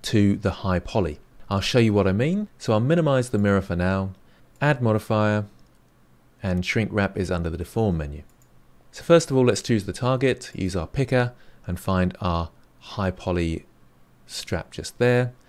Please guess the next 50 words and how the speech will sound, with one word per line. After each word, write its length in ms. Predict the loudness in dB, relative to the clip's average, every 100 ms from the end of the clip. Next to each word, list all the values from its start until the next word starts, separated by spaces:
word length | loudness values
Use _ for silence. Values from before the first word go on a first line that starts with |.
| -14 -4
and 100 | -2
you 60 |
can 140 | -2 -2
see 180 | 2
it 80 | 0
changes 400 | 2 -2 0 -4
straight 300 | -4 -4 -4
away. 260 | 0 0 -2 -8 -6
Now 100 | 0
it's 100 | 2
a 40 | 4
little 360 | 6 4 4
bit 120 | 0 0
strange 520 | 0 2 4 4 2 -2
as 120 | -4
it's 120 | -2
got 300 | 0 0 2
the 200 | 0 0
outline 500 | 0 0 2 2 0
here 340 | 0 0 0 0
and 100 | 0
then 140 | 0 0
it's 80 | 0
showing 280 | 2 2
us 120 | 2 -2
the 100 | -2
mesh 400 | 0 0 -4 -12 -20 -12
kind 300 | -4 0 0
of 60 |
attached 500 | -2 -4 -8 -8 -12
to 240 | -6 -4 -2
the 140 | 0
object. 520 | 0 0 -4 -6 -8
So 120 | -4 -2
the 40 |
first 280 | 4 4 4
thing 100 | -4
to 60 |
do 240 | 0 0 2
is 160 | -2 -4
to 100 | -6
tick 240 | -6 -2
this 200 | -2 -2 -4
on 220 | -2 0
cage 400 | 0 2 2 2
option. 420 | -2 -6 -10 -10 -12 -18 -18 -2
That 160 | 0
will 140 | 2 0
actually 320 | 0 -2 -4
put 460 | -2 -2 -2 -4